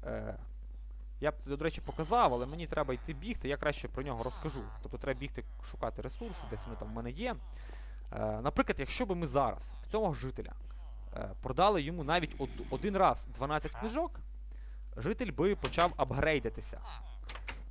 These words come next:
Ем, в теорії я можу навіть це показати, але мені треба знайти такого жителя, який, і він, по-моєму, до речі, я не знаю, де є. Тихо, тихо, тихо. Ось тут.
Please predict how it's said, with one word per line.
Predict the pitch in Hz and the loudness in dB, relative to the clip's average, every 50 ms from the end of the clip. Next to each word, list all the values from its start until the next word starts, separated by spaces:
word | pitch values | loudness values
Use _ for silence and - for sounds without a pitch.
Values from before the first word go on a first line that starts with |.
| - - - - - - - - | -10 -10 -10 -10 -8 -8 -4 -2
Ем, | 120 123 120 117 113 113 - - - - - - - - - - - - - - - - - - - - - - - - - - - - - - - - - - - - - - | -2 0 0 -2 -2 -4 -6 -8 -8 -8 -8 -10 -10 -10 -10 -10 -10 -10 -10 -10 -8 -8 -8 -8 -8 -8 -8 -8 -8 -8 -8 -8 -8 -8 -8 -8 -8 -8 -8 -8 -8 -8 -8 -8
в | - | -6
теорії | - - 110 123 165 208 240 240 220 160 123 | -4 -2 0 2 2 2 2 2 2 0 0
я | 110 127 160 | 0 0 -2
можу | 190 190 170 156 156 | -2 -4 -4 -4 -4
навіть | 160 160 156 147 - | -4 -4 -4 -4 -6
це | - - - | -6 -8 -8
показати, | - - - - 131 117 139 165 151 - - 117 | -6 -6 -6 -4 -2 0 2 2 2 2 0 -2
але | 110 107 | -4 -4
мені | 113 139 | -6 -6
треба | 151 - 147 143 127 120 | -6 -6 -6 -4 -4 -6
знайти | 127 127 - - | -6 -8 -8 -8
такого | - 143 - 127 120 117 | -8 -6 -4 -4 -4 -4
жителя, | 117 156 - 156 131 | -6 -8 -8 -6 -6
який, | 117 110 - - 151 143 127 - - - - - - - - - - - - - - - - - - - - - 120 123 - - - | -6 -6 -8 -8 -10 -8 -8 -8 -10 -10 -10 -10 -10 -10 -10 -10 -8 -10 -10 -10 -10 -10 -8 -8 -8 -8 -8 -8 -8 -8 -8 -10 -8
і | 151 | -8
він, | 117 123 143 143 | -8 -8 -8 -8
по-моєму, | - 131 135 135 127 | -8 -8 -8 -6 -6
до | 120 | -6
речі, | 127 131 - 131 | -6 -6 -4 -4
я | 127 | -4
не | 123 120 | -4 -4
знаю, | 113 139 135 120 | -4 -2 -2 -2
де | 113 110 | -2 -4
є. | 110 127 190 247 269 - - - - - - - - - - - - - - - - - - - - 160 147 - - - - - - - - - - - - - - - - - - - - - - - - | -4 -4 -4 -4 -4 -6 -10 -10 -10 -10 -10 -10 -10 -10 -10 -10 -10 -10 -8 -8 -8 -10 -10 -10 -10 -10 -10 -8 -8 -8 -8 -8 -8 -8 -10 -10 -10 -10 -10 -10 -10 -10 -10 -10 -10 -10 -10 -10 -10 -8 -8
Тихо, | - - - - - | -8 -8 -8 -8 -8
тихо, | - - - - | -6 -6 -6 -4
тихо. | - - - - 208 208 202 - - - - - - - - - - - - - - - - | -4 -4 -4 -2 -4 -4 -4 -6 -8 -10 -10 -10 -10 -10 -10 -10 -10 -10 -10 -10 -10 -10 -8
Ось | - - - | -8 -8 -8
тут. | - - 165 208 214 - | -8 -6 -6 -6 -6 -8